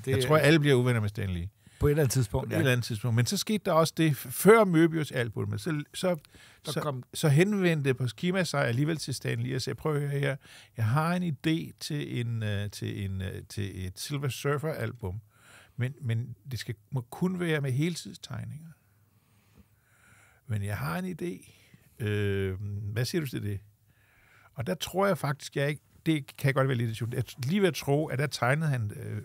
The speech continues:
Speaker 2: der tegnede han tegningerne først. Øh, altså f-, uden noget pitch eller noget, og så skrev, øh,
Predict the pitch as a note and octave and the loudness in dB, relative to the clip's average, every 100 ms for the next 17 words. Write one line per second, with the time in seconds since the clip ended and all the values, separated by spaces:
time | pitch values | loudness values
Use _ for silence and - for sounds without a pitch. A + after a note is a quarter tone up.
0 | - B2 A#2+ A2+ B2 C#3+ C3 A#2 G#2 F#2 | -8 -8 -2 0 0 0 0 0 -2 -4
1 | - - - - A#2 C3+ D3 B2 G2+ A2 | -10 -20 -20 0 2 4 2 -2 -2 -2
2 | A#2 - - - _ _ _ _ - - | -2 -4 -12 -20 _ _ _ _ -20 -20
3 | - _ - - _ A#2+ A2+ G#2+ G#2 - | -20 _ -20 -20 _ 2 4 4 0 -2
4 | G2+ - - C3 D3 C#3 A#2 A#2 - B2 | -4 -4 -2 2 2 2 0 0 -2 -6
5 | - A2+ G#2 G#2+ A2+ - - A2 C3+ - | -6 -4 -2 0 0 -2 -2 -2 -2 -2
6 | A2 A2+ G2 G2+ G#2+ F#2 F#2+ | 0 2 2 0 -2 -2 -4